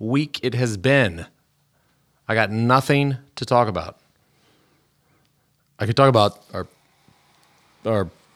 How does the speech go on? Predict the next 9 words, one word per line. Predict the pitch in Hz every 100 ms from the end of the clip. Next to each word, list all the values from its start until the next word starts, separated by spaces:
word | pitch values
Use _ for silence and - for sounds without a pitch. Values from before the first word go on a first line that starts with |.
| -
political | 127 127 123
situation | - 110 104 101 - 98
in |
America, | 92 101 98 87
but | 92
I | 95
won't | 92 85
go | 87
there. | 87 85